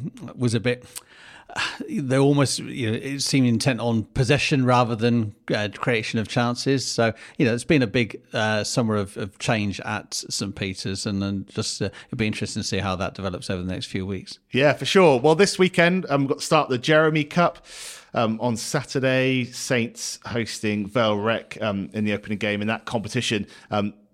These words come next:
Speaker 2: that's alongside two games in the Premier League North. Um, welcome Bells, and it's Sylvans against Rangers. Um, so a chance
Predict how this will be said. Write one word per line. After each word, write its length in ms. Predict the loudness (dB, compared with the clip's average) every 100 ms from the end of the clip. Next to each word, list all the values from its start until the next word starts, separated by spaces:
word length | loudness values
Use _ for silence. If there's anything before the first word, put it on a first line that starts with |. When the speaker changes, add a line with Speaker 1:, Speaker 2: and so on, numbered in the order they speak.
| -4
Speaker 2:
that's 140 | 0
alongside 480 | 2 2 2 0 2
two 180 | 2 4
games 420 | 4 2 0 -2
in 200 | 0 2
the 140 | 0
Premier 280 | 0 2 4
League 240 | 4 2 4
North. 420 | 4 4 2 -8 -20 -18 -4
Um, 280 | -2 -2 -4
welcome 540 | 0 0 0 -2 -2
Bells, 520 | 0 4 6 6 2 -2
and 140 | -6
it's 140 | -6
Sylvans 580 | -4 0 0 0 -2 -2
against 460 | -4 -4 -4 -4 -6
Rangers. 640 | -2 -2 -4 -4 -6 -6
Um, 220 | -8 -8 -6
so 160 | -4
a 40 | -4
chance 440 | -2 -4 -4 -8